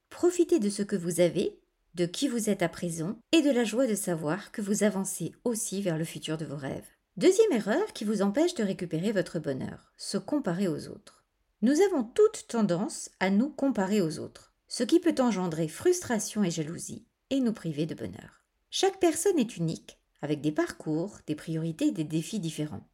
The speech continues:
De plus, la sélection des informations dans une vie biaise la donne. C'est le principe des réseaux sociaux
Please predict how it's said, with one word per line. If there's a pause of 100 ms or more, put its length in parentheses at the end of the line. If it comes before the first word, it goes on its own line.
(160)
De
plus, (100)
la
sélection
des
informations
dans
une
vie
biaise
la
donne. (240)
C'est
le
principe
des
réseaux
sociaux